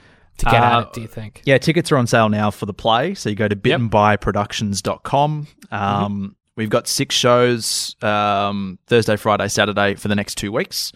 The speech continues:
Speaker 2: So jump
Speaker 1: Yep.
Speaker 2: on there and get a ticket. The book will be selling,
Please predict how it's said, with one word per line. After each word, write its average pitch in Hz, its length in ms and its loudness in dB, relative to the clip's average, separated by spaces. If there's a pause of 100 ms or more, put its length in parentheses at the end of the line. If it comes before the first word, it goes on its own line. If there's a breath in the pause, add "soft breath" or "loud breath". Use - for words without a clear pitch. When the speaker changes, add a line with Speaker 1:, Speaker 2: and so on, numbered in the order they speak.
(260 soft breath)
Speaker 2:
So 110 140 -6
jump 120 240 2
Speaker 1:
Yep. - 20 -10
Speaker 2:
on 110 140 0
there 110 220 2
and 107 100 0
get 104 80 -2
a 104 60 -6
ticket. - 580 -2 (340 loud breath)
The 117 580 0 (140)
book 170 320 2
will 131 100 0
be 120 100 0
selling, 113 680 2